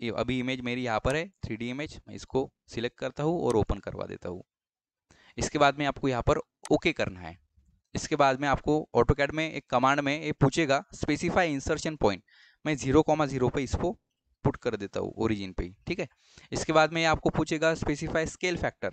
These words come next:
मैं वन डाल देता हूँ, एंटर करवा देता हूँ। इस तरीके से आप अपनी इमेज को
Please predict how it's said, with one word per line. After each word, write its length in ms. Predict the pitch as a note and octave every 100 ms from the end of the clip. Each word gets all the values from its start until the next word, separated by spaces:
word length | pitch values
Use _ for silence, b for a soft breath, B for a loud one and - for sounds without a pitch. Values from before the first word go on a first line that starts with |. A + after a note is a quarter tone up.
| -
मैं 80 | A#2
वन 220 | A2 A2+ A#2
डाल 160 | A#2+
देता 220 | A#2+ A#2+
हूँ, 140 | C3+ C3+
एंटर 180 | G#2 G2
करवा 260 | - - -
देता 220 | - F#2
हूँ। 120 | - _ _ _ b b b b b
इस 160 | C3+ -
तरीके 320 | A#2 A2+ A#2
से 120 | -
आप 200 | A2+ C#3 _ _ _
अपनी 320 | A2+ - C3+ G#2+
इमेज 260 | A2+ C3+
को 140 | -